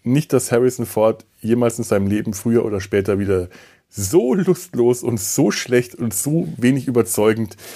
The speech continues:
geschauspielert hat. Alles andere kann jetzt eigentlich nur weniger unangenehm sein, wenn man ihm dabei zuschaut. So, damit habe ich jetzt Harrison Ford auch, ähm, abgefrühstückt.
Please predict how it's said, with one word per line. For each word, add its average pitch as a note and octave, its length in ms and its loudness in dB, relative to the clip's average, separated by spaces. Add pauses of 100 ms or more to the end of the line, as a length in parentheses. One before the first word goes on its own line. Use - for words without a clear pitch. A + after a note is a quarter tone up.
(120)
geschauspielert A2 760 0
hat. G#2 260 -2
Alles B2+ 320 0
andere G2+ 380 -2
kann A#2 340 -2
jetzt A2+ 320 -2
eigentlich F#2+ 640 -6
nur G2+ 540 0
weniger G#2 400 0
unangenehm F2+ 560 -6
sein, E2 340 -10
wenn E2 80 -10
man E2 140 -10
ihm F2+ 100 -12
dabei E2 220 -14
zuschaut. - 560 -12 (420)
So, D3+ 340 0 (300)
damit C#3 280 0
habe C3+ 140 0
ich B2 60 -4
jetzt A#2 200 -2
Harrison A2+ 320 0
Ford - 360 0
auch, G2 340 -2
ähm, F#2 360 -2
abgefrühstückt. - 840 -8